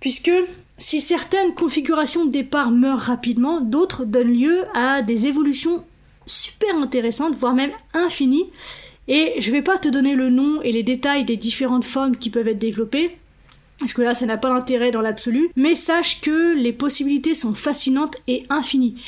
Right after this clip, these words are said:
Certaines formes sont capables de se déplacer, d'autres d'enfanter. Juste avec des carrés noirs et blancs et deux règles sur cette grille, il est possible, par exemple, de créer une horloge,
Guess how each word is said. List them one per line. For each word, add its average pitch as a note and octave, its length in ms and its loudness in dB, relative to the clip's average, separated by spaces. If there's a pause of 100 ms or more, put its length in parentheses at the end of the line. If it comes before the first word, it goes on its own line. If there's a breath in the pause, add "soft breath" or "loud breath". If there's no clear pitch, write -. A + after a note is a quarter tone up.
(280 loud breath)
Certaines D#4+ 420 2
formes F4 320 0
sont C#4+ 160 0
capables C4 380 -2
de A#3+ 100 2
se G#3 80 -2
déplacer, C4 540 0 (120)
d'autres C#4 460 -2
d'enfanter. B3+ 800 0
Juste C#4 480 0
avec C4 320 0
des B3 100 0
carrés C4+ 340 0
noirs C4 300 0
et B3 100 0
blancs C#4 420 -2
et B3 100 0
deux C4+ 120 -2
règles C#4 260 0
sur B3 180 0
cette B3+ 160 0
grille, D#4 320 0
il A#3 100 0
est A#3 80 0
possible, D4+ 420 0
par A#3 160 -2
exemple, C#4 300 0
de A#3+ 100 0
créer C#4+ 300 -2
une C4+ 160 2
horloge, B3 440 0